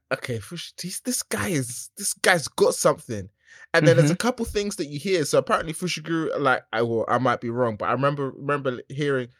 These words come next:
Speaker 1: um, you know, when he fights the third, the third year from the Kyoto school.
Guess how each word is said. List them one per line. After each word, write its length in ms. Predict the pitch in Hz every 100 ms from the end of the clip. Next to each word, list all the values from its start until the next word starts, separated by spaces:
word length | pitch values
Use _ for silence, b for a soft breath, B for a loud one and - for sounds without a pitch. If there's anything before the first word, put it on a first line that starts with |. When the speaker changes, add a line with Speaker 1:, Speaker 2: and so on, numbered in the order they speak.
| b b b -
Speaker 1:
um, 300 | 135 123 123
you 40 | 165
know, 120 | 220
when 160 | 214 202
he 80 | 180
fights 440 | 208 185 110 -
the 140 | 151
third, 420 | 131 202 196 190 151 -
the 60 | 135
third 320 | 175 170 160
year 200 | 120 98
from 420 | - 131 117 117 -
the 80 | -
Kyoto 420 | 175 160 - 120
school. 400 | - 113 90